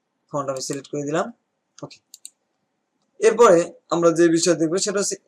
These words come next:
এই যে জিনিসটি, এটা হচ্ছে ফন্টটাকে আমরা যদি একটু বড় ছোট করতে চাই আমরা এখানে এটুকু সিলেক্ট করলাম, এটা হচ্ছে ফন্ট সাইজ। আপনি চাইলে এখানে লিখলেও ফন্ট বড় হবে, দেখে এন্টার দেন, আপনার ফন্টের সাইজটা বড় হয়ে গেল।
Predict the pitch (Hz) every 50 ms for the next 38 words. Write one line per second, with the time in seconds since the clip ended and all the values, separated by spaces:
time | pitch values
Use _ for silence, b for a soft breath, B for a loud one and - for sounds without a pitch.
0 | - 202 208 208 196 196 208 175 170 160 160 151 - - 160 160 170 160 - 180
1 | - _ - 185 190 202 208 202 - 214 214 240 226 214 214 214 - - - 165
2 | 170 165 160 160 156 - 165 160 - 160 147 143 156 156 165 170 - 196 214 196
3 | 175 147 143 139 - 156 160 170 160 151 151 151 147 151 - - - 156 156 151
4 | 151 - - 151 151 151 - - 156 156 170 190 202 - _ _ 156 151 160 151
5 | - 151 _ 151 139 131 131 - - 135 127 123 - - _ b b b b b
6 | b - 165 160 180 180 196 185 180 180 160 156 151 151 143 139 151 147 143 170
7 | 185 190 185 - - 151 147 143 135 139 139 139 139 147 147 180 196 _ B B
8 | B B B B B B _ _ _ _ - 175 156 151 160 160 147 147 143 147
9 | 143 143 156 190 202 - _ - - 135 135 127 139 139 135 135 139 - 139 135
10 | 135 - - - - - - 147 131 131 127 135 139